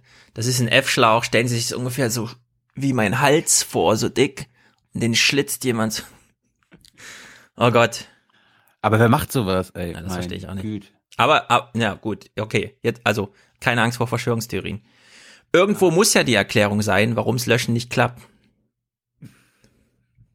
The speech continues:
Speaker 1: Warum's nicht irgendwelchen Jugendlichen, die den F-Schlauch zerschneiden, in die Schuhe schieben.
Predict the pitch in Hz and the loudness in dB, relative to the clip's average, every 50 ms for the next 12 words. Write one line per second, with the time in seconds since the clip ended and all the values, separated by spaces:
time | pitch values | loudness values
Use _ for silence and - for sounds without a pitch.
0 | _ _ _ _ _ _ _ _ - - 104 107 101 107 117 123 - - 117 120 | _ _ _ _ _ _ _ _ -8 0 0 2 2 2 2 0 2 0 0 2
1 | - 107 117 123 120 - 107 107 123 131 123 - 98 104 - 101 101 104 104 98 | 2 2 2 0 0 2 2 0 0 -2 -2 -2 -2 0 0 -2 -2 0 0 0
2 | - 113 - - - 90 92 - - - - - 76 - - 85 95 - - - | 0 0 -2 -2 -4 -4 -4 -6 -8 -6 -2 -2 -2 -2 -2 -4 -4 -4 -4 -4
3 | - - - - - 120 117 - - | -4 -6 -6 -6 -8 -8 -10 -10 -14